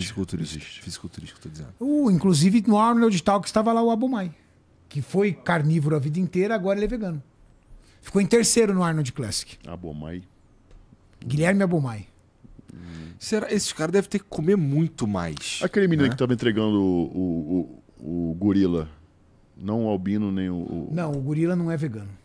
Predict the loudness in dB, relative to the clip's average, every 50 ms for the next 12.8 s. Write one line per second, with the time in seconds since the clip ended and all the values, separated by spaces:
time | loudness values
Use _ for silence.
0 | _ -14 -8 -6 -4 -2 -2 -2 -4 -6 -6 -6 -6 -6 -6 -8 -8 -10 -10 -12
1 | -12 -8 -4 -4 -2 0 0 0 -2 -2 -2 -2 -2 -2 -2 -2 -2 -2 -2 -4
2 | -4 -4 -2 -2 0 0 -2 -2 -4 -4 -6 -6 -6 -6 -4 -2 0 0 0 -2
3 | -4 -4 -6 -6 -4 -4 -4 -2 -2 0 0 0 0 -2 -6 -14 -20 -20 -20 -20
4 | -20 _ _ -10 -8 -6 -6 -6 -6 -4 -4 -2 -2 -2 -2 -2 0 0 2 2
5 | 2 0 0 -2 -4 -6 -6 -4 -2 0 0 2 2 0 0 0 0 0 0 0
6 | 0 0 0 0 0 0 2 2 4 2 2 2 2 2 4 4 4 4 2 2
7 | 0 -2 -4 -6 -12 -16 -12 -6 -4 -2 0 0 -2 0 0 2 2 2 2 2
8 | 0 -2 -4 -4 -6 -4 -4 -2 -2 -2 -2 -2 -2 -4 -6 -10 _ -12 -10 -10
9 | -10 -10 -14 -18 -20 -20 -18 -12 -8 -6 -4 -2 0 0 2 2 2 2 0 0
10 | 0 -2 -2 0 0 0 0 0 0 -2 0 0 2 2 0 2 2 2 4 4
11 | 4 4 4 2 2 0 0 2 4 4 4 4 2 2 2 2 0 0 0 2
12 | 2 4 6 6 6 6 6 6 4 4 2 0 -2 -2 -2